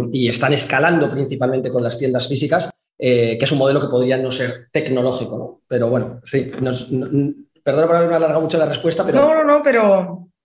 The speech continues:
Speaker 2: no, pe-, pero era eso, ¿no? Lo que, porque,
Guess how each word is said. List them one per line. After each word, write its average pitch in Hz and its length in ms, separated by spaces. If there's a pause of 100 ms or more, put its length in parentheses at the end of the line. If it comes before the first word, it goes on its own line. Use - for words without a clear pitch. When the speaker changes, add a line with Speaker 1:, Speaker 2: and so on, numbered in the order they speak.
(420)
Speaker 2:
no, 285 160
pe-, 240 140
pero 220 200
era 233 220
eso, 233 220
¿no? 226 160
Lo 294 100
que, 208 380 (480)
porque, 202 420